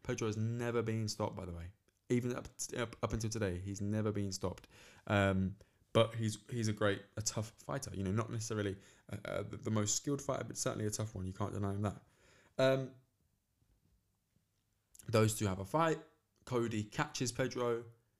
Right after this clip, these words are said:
Looks like Pedro might go. Cody goes all in. Head goes. Then Pedro catches him. And they just swing hook for hook for hook for hook.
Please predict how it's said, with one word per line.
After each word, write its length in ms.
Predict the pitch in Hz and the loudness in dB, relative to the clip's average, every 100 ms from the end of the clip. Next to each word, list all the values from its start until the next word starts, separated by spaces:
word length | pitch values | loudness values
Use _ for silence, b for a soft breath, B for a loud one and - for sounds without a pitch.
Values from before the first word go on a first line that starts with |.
| _ - | _ 4
Looks 400 | 113 135 139 127 | 6 6 6 0
like 160 | 113 | 2
Pedro 300 | - 117 113 | 0 -2 -2
might 180 | 104 - | -2 4
go. 380 | 135 143 135 131 - _ _ _ _ _ _ _ _ - | 8 8 6 0 -10 _ _ _ _ _ _ _ _ 2
Cody 300 | 120 113 110 | 4 4 6
goes 240 | 104 101 | 4 6
all 180 | 104 104 | 2 4
in. 320 | 139 143 139 - _ _ - | 2 0 -6 -14 _ _ -4
Head 200 | 131 127 | -2 4
goes. 480 | 123 117 117 110 - _ _ _ _ - | 6 6 2 -4 -10 _ _ _ _ -4
Then 280 | 107 107 101 | 2 2 2
Pedro 320 | 107 104 98 | 0 2 0
catches 360 | 104 110 92 - | -2 -4 -2 0
him. 260 | 101 87 107 _ _ - | 0 0 -8 _ _ 2
And 140 | 104 | 4
they 80 | 104 | 4
just 300 | 104 101 - | 2 0 0
swing 380 | - 107 90 82 b b | 0 0 -2 -6 b b
hook 280 | - 113 - - | 2 2 2 0
for 100 | 104 | 0
hook 280 | 117 110 - | -2 -4 -2
for 120 | 95 | 0
hook 260 | 110 113 - | 0 -2 -2
for 120 | 104 | 0
hook. 260 | 113 113 | 0 0